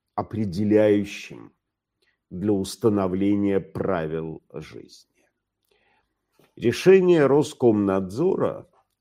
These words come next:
отлично резануло по детским мозгам. У меня есть доказательства, спокойствие.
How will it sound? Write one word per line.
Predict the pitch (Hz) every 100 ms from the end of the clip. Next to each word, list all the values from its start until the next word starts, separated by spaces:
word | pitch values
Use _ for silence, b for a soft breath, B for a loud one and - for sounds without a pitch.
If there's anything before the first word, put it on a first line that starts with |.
| -
отлично | 123 110 - 123 160 160 - 151 127
резануло | 117 139 117 117 110 104 107 123 135 131
по | 131 - 107
детским | 82 82 87 - - - 90
мозгам. | 82 85 87 85 85 76 - _ _ _ _ _ _ _ -
У | 110
меня | 151 147
есть | 117
доказательства, | 120 - 104 - - _ _ - - -
спокойствие. | - 123 123 - - _ _